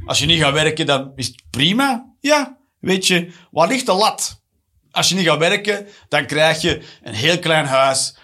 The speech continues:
en, eh, bons voor eten te gaan halen ergens in een rij en korting op de bus. Weet je, en soms organiseren ze dan een uitstap naar de zee.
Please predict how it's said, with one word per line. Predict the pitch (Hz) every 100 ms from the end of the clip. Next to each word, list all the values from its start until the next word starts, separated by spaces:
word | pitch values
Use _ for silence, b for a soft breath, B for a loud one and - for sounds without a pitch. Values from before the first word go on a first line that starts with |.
| b b
en, | 127 127 127 123
eh, | 120 110 - _
bons | 117 110 107 151 135 123 - - -
voor | - 160 -
eten | 120 117 127 101 -
te | 117
gaan | 123
halen | 117 107 107 104 92
ergens | 113 104 101 -
in | 120
een | 110 104
rij | 104 98 101 98 b b b
en | - 113 107 98 b b -
korting | 151 123 135 120 117
op | 110
de | 104
bus. | 104 87 - - - _ - _ 185 - - 403 339 311 - - 311 - - 160 - B B B B B B _
Weet | 95 90
je, | 104
en | 110 -
soms | - 147 -
organiseren | 127 127 127 110 127 120
ze | 123
dan | 120
een | 113 110
uitstap | 110 107 - 104 -
naar | 104 95 87
de | 120 107
zee. | 104 101 87